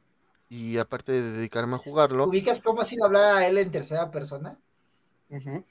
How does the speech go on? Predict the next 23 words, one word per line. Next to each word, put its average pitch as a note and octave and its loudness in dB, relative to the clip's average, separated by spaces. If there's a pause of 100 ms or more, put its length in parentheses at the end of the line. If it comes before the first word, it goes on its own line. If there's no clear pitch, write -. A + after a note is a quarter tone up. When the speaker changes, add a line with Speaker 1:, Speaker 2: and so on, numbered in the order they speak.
(220)
Speaker 2:
¿Cómo G4+ -4
conoces G3 -4
an-, G3+ -2 (340)
cómo F#4 -2
conociste F3+ -6
antes, E3+ -8
este... B2 -8 (600)
Magic? E3 0
Cuéntanos, G#3+ 2
Speaker 1:
No, D4 12
es F#4 10
que E4+ 10
me E4 10
Speaker 2:
Gustavo. B3+ 10
Ah, B3 10
Speaker 1:
preguntó C4+ 10
Speaker 2:
sí, C#4+ 12
este C#4+ 10
Speaker 1:
Norbert, C#4 10
me G3 8
preguntó A3 6
Norbert, A3+ 4
güey. D#3+ 0